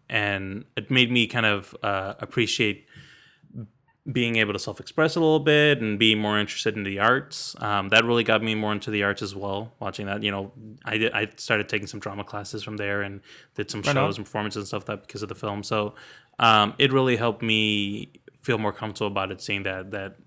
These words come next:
Speaker 1: you know, that would be something that I could do, especially with my kind of family, and they're a bit more conservative.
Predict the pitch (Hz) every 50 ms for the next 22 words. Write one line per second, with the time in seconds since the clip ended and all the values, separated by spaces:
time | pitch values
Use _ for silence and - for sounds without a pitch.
0 | - 123 113 104 101 98 98 104 104 101 98 - 104 - - - 101 - - 107
1 | 101 104 98 95 104 98 95 92 - - 101 98 - 104 101 101 - - - _
2 | - - 147 - 139 113 98 104 98 98 98 - 104 107 - - 104 101 101 101
3 | 101 98 98 98 98 101 95 - 104 101 98 101 98 - 104 107 101 - - 107
4 | 98 - 104 104 104 104 107 104